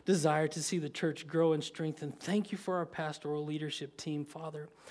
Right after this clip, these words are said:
Lord, I thank you for all of our ministry team leaders. Thank you for Candace for leading our nursery and, and Connie for being faithful and serving week after week. Lord, bless them. Thank you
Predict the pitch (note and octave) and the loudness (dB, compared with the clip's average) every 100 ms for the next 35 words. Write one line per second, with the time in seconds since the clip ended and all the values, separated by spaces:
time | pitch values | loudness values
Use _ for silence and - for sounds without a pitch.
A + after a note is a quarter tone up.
0 | - - E3 F3 D#3+ F#3+ - F3 F3 D3+ | -18 0 6 6 6 0 0 -2 -2 -2
1 | E3+ F#3+ F#3+ C#3+ D3+ D3+ E3+ G3 F#3 - | 8 10 10 8 2 4 6 6 4 0
2 | E3 - F3 E3+ E3 E3+ E3 D3 D3 - | -4 -4 0 2 4 4 4 0 -4 -10
3 | - - _ D#3+ D#3+ F#3+ - D#3 - F#3 | -16 -20 _ -2 0 -2 -4 -6 -6 0
4 | F#3 E3 C#3+ - - D3 C3+ - E3 F3+ | 2 2 0 -4 -2 -2 -2 0 2 4
5 | F3+ F3 D#3+ D#3+ D#3+ D#3+ D#3 C#3+ C3+ - | 4 4 4 4 4 2 -2 -2 -4 -10
6 | - _ - - D3+ C#3+ - F#3 F#3+ F3 | -20 _ -12 -6 -4 -4 0 4 6 4
7 | D3+ - D3 E3 D#3+ D#3+ F3+ F3+ F3+ D3+ | 2 -4 -2 0 0 0 0 0 0 -4
8 | D3 - F3 F3+ D#3 C#3+ D#3+ E3+ E3 D#3 | -4 0 4 4 4 0 0 0 -4 -4
9 | - D#3 E3+ D#3+ D3 D3 C#3+ D#3 E3+ F3 | -6 0 0 0 -2 -4 -4 -4 0 0
10 | - - D3 C#3+ - G3 G3+ G3+ - D3 | -2 -6 -6 -8 -4 2 4 2 -2 -6